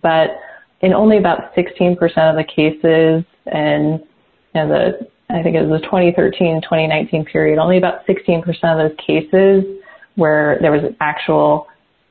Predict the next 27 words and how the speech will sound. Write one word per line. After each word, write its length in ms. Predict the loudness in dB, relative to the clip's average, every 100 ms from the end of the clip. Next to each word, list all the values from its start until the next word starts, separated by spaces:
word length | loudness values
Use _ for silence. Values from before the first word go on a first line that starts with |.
| -2
violation 840 | 0 2 2 0 0 0 0 -2 -6
found, 520 | -4 0 0 2 0 -2 -14 _ _ _ -18
penalties 460 | -4 0 0 0 -2
were 140 | 0 -2
assessed. 460 | -4 -4 -4 -6 -12 -20 _ _ _ _ _ _ _ _ _
And 100 | 0
then 300 | 2 2 0 -2 -12 -18 -4
only 180 | 2 2
about 320 | 2 0 -2
one 480 | -6 -2 2 2 2
percent 360 | -4 -4 -6
of 80 | -4
the 80 | -6
cases 680 | -2 -4 -2 0 2 2 0 _ -4
in 360 | 0 0 -2 -8 _ _ _ _ _ _ _ _ _ _ _ -4
where 160 | 0 0
a 100 | 2
penalty 320 | 0 2 2
was 140 | 2 2 -2 -4
assessed 420 | -2 0 0 -2 -8 -2
was 140 | 0 0
it 60 |
actually 300 | -2 -4 -6 -6 -4
paid. 360 | 0 0 0 -2 -6 _ _ _ -4
So 420 | 0 2 0 -2 -16 _ _ _ _ _ _
to 80 | 2
me, 480 | 4 6 6 4